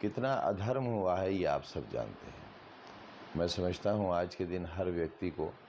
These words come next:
अपनी राय का इजहार करना चाहिए और पूरी मजबूती के साथ, पूरे भरोसे के साथ निकलना चाहिए, वोट डालना चाहिए। आतंक रहेगा पुलिस का,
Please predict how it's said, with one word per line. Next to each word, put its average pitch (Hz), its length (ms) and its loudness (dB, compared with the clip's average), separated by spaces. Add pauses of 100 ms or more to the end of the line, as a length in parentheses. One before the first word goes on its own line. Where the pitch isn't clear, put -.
(480)
अपनी - 280 0
राय 76 240 4
का 73 240 2 (1500)
इजहार 85 280 0
करना 101 320 2
चाहिए 117 480 0
और 92 280 0
पूरी 98 240 4
मजबूती 98 520 0
के 95 140 0
साथ, 73 280 2 (920)
पूरे 98 200 4
भरोसे 92 500 2
के 82 160 -2
साथ - 920 -6
निकलना 87 400 4
चाहिए, 110 400 2
वोट 85 280 0
डालना 78 340 2
चाहिए। 98 480 0 (840)
आतंक 110 460 2
रहेगा 131 440 4
पुलिस 123 380 -4
का, 131 120 -2